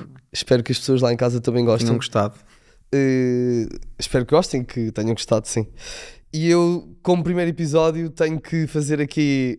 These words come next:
Speaker 1: uns agradecimentos especiais, eh, a toda a gente que me ajudou neste processo.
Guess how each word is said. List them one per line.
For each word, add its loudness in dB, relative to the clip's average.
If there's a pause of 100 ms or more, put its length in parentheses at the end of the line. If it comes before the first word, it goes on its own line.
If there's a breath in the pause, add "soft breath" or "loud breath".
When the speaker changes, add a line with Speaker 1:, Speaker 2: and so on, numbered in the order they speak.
Speaker 1:
uns 0
agradecimentos 0
especiais, 0 (640 soft breath)
eh, 2
a -4
toda 0
a 2
gente -2
que -14
me 0
ajudou 2
neste -4
processo. -2